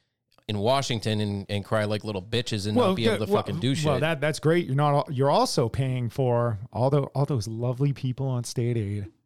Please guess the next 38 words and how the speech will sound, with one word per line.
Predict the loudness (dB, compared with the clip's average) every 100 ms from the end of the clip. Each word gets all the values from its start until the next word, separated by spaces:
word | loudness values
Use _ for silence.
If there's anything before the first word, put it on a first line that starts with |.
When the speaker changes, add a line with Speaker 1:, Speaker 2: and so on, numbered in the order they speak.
| _ _ 0
Speaker 1:
Uh, | 0 0 -6 _ _ _ _
Speaker 2:
We | -2
did | 2 2
an | 2
episode | 0 0 2 2
on | 2
that. | 0 0
You | -2
should |
check | 0 0 0
that | 2
out. | 2 0
We | -2
don't | -2 2
have | 2
a | 4
video | 4 4 4
for | 4 4 4
it, | 2
but | -2 -2
you | -4
should |
check | -2 -2 -2
the | -6
episode | -6 -6 -4 -2
out. | -4 -6 _
Speaker 1:
Yeah. | -2 -2 -4 -14 _ _ -12
Speaker 2:
Um, | -10 -8 -10 -4
good | 0
episode. | 0 0 -4 -4 -4 -6 _ _ _ _
Speaker 1:
Very | 0 0
good | 0
episode. | -4 -4 -4 -4 -6 -12 -20 -20 -20 -20 -20 -20 -20 -2
Speaker 2:
Then | 0 2
we | 4
have | 4 2 2
business | 2 2 0
taxes. | 0 0 0 -4 -8 -6